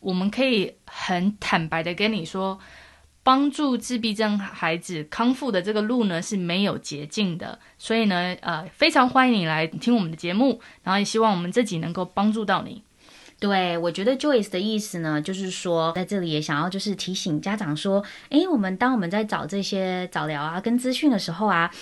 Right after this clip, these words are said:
Speaker 2: 我们要记得就是说，嗯，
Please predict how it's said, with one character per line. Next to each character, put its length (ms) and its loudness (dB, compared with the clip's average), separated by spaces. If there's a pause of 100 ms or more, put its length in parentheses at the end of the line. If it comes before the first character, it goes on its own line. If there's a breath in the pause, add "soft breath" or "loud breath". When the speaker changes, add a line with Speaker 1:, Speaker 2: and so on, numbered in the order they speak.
(140 loud breath)
Speaker 2:
我 100 -2
们 100 0
要 140 0
记 200 -2
得 260 -6
就 100 -8
是 160 -2
说， 340 0 (340 loud breath)
嗯， 760 -4